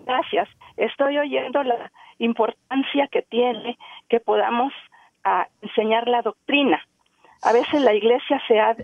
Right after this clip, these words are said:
la iglesia se ha desviado por falta de doctrina. El Señor dijo antes de irse a los cielos, junto a sus discípulos, y les dijo, "Me voy al Padre, pero no los dejaré solos.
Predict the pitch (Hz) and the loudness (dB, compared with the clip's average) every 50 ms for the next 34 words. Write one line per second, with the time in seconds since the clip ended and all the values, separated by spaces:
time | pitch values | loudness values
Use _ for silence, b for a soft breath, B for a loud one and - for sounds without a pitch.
0 | - _ - 214 214 196 202 - 240 294 - - 330 330 - - 220 208 208 226 | -14 _ 0 2 2 2 4 4 2 2 2 2 -2 0 2 2 2 4 4 2
1 | 233 - - 214 214 208 208 208 247 247 - B B B B B - 214 202 202 | 2 0 0 2 2 4 4 4 2 0 -2 B B B B B 0 0 0 0
2 | - - - 254 254 262 - - 226 202 202 202 - - 190 - _ - 202 208 | 0 2 2 2 4 2 2 0 0 0 0 0 -2 -4 -6 -8 _ 0 2 2
3 | 190 170 - - - _ _ _ B B B B B B B B B - - - | 2 0 -4 -8 -12 _ _ _ B B B B B B B B B -20 -8 -2
4 | - 247 240 240 - - 277 247 254 269 302 339 359 392 - 320 311 294 - - | 2 2 2 2 2 2 4 4 4 4 4 4 2 0 0 0 0 0 0 2
5 | - 240 - - - 254 285 294 - - 311 277 - 254 233 240 247 254 - - | 0 0 0 0 0 2 2 2 2 0 0 2 4 4 4 4 2 0 -2 -4
6 | - - 226 226 - _ b b b b b b b b b b _ - 185 185 | -4 -4 -4 -4 -4 _ b b b b b b b b b b _ 2 2 2
7 | 196 208 - - 254 240 208 196 190 214 240 - - _ _ _ _ - - 202 | 2 0 0 2 2 4 4 4 2 -2 -4 -4 -8 _ _ _ _ -2 -2 -2
8 | 208 - 277 294 - - 320 330 - 277 277 - - 269 247 - - 247 240 254 | 2 2 2 0 2 0 -4 -4 -2 -2 -2 0 0 -2 -2 0 -2 0 2 2
9 | 254 262 - - B B B B B B B 208 202 220 220 226 247 - - 254 | 2 2 -2 -10 B B B B B B B 2 4 4 4 2 0 0 2 2
10 | 233 220 214 226 233 254 247 247 247 240 - - 196 175 170 - - - - _ | 2 2 2 2 2 2 4 2 0 0 0 0 0 0 0 -2 -6 -16 -20 _
11 | _ _ _ _ _ _ _ b b b b b _ - 226 214 220 196 202 214 | _ _ _ _ _ _ _ b b b b b _ 2 2 4 2 2 2 2
12 | 190 196 196 202 254 453 - - 220 - - 202 202 - - - - 294 294 440 | 2 4 4 2 2 0 0 -2 -2 0 0 -2 -2 -2 -6 -4 0 2 2 4
13 | 415 - - - | 2 0 -2 -4